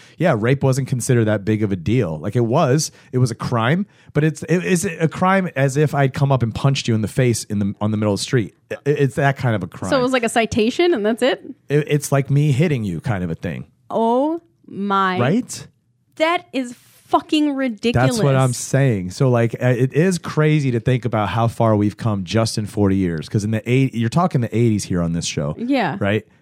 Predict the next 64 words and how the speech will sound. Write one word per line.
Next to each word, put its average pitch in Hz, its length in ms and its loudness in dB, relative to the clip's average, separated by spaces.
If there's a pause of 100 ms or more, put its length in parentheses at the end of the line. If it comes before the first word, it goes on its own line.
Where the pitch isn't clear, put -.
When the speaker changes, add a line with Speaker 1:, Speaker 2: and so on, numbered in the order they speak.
(180)
Speaker 1:
And 110 140 0
just 117 160 0
to 135 60 2
be 123 180 4
that 95 200 -2
way 87 180 -4
is, 85 140 -6
like, 90 180 -8
not 87 180 -4
a 85 40 -6
problem. 87 520 -4 (200)
And 160 340 0 (420)
let's 156 120 -2
be 139 160 0
honest, 120 480 0
uh, - 60 -18 (100)
you 120 140 0
know, 107 280 2 (180)
if 113 140 0
we 139 100 2
keep 131 220 0
watching 131 300 2
the 117 60 2
show, 127 240 0
I'm 113 100 0
sure 147 280 0
we're 127 120 2
gonna 123 200 -2
see 120 240 -2
instances 123 560 0
where 107 160 2
men 110 320 0 (300)
physically 147 520 0
impose 107 380 0
themselves 98 400 0
on 98 120 0
these 95 160 -2
women 98 320 0
and 107 120 0
they 101 100 0
just 101 160 -4
kinda 107 180 -2
have 107 180 -2
to 104 60 -2
go 98 220 0
with 95 160 0
it 85 120 -10
to 110 100 -8
continue 98 520 -2
whatever's 92 300 0
happening. 90 480 -2
You 202 80 -2
know 208 80 2
what 220 100 2
I - 60 0
Speaker 2:
Yeah. 190 60 -2
Speaker 1:
mean? 95 240 -4 (480)
It's 147 120 2
a 202 40 0
crazy 165 340 2
thing 147 240 2
to 120 60 2
think 135 200 2
about 95 360 -2